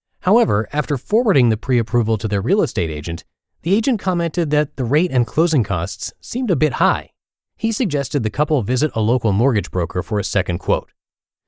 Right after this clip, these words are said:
The agent further explained that mortgage brokers are not the same as mortgage bankers, as they must be licensed and often have access to a greater variety of mortgage products than those offered at a bank.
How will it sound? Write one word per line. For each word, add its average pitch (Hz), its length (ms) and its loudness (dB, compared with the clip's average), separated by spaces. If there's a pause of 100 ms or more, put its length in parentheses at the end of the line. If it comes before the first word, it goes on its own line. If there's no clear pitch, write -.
(140)
The 196 100 0
agent 196 300 2
further 208 260 0
explained 95 460 -2
that 107 80 -4
mortgage 127 400 -4
brokers 127 480 0
are 123 160 -2
not 175 220 -2
the 220 60 -10
same 139 320 -4
as 107 140 -4
mortgage 98 400 -4
bankers, 185 460 -4 (320)
as 123 100 -2
they 175 140 4
must 160 240 0
be 131 100 2
licensed 117 640 -2
and 110 220 2
often 127 300 -2
have 117 160 -2
access 110 400 -2
to 110 160 0
a 92 60 2
greater 120 380 4
variety 104 500 2
of 90 60 0
mortgage 98 400 -2
products 120 520 0
than 107 140 0
those 98 200 -2
offered 85 300 -2
at 87 80 -4
a 110 40 -2
bank. 147 360 2